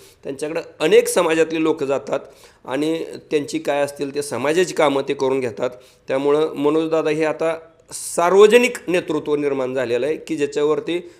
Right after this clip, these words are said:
मी पाठीमागं पण आपल्या विट्यामध्ये, अ, कार्यक्रम सभा झाली, मनोजदादा त्यावेळेला सांगितलं होतं,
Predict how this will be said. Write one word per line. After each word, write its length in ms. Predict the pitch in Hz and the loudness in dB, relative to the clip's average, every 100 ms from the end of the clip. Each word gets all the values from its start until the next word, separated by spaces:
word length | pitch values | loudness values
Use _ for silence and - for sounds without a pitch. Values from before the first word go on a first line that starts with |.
| - | -10
मी 100 | 127 | -8
पाठीमागं 500 | 139 135 147 165 165 | -4 -4 -2 -2 -2
पण 160 | 170 | -2
आपल्या 220 | 170 170 160 | -2 0 0
विट्यामध्ये, 640 | 151 151 147 143 151 147 | 0 0 -2 -2 -2 -2
अ, 60 | 123 131 131 127 127 127 127 120 - | 0 2 2 0 -2 -6 -8 -12 -6
कार्यक्रम 340 | 127 120 127 | -4 -4 -8
सभा 260 | 120 120 127 | -4 -2 0
झाली, 340 | 131 120 127 | 0 -2 -4
मनोजदादा 540 | 113 120 117 117 120 120 | -4 -6 -4 -2 -2 0
त्यावेळेला 360 | 120 123 120 | 0 2 0
सांगितलं 260 | 120 117 110 | 0 -6 -4
होतं, 160 | 110 | -4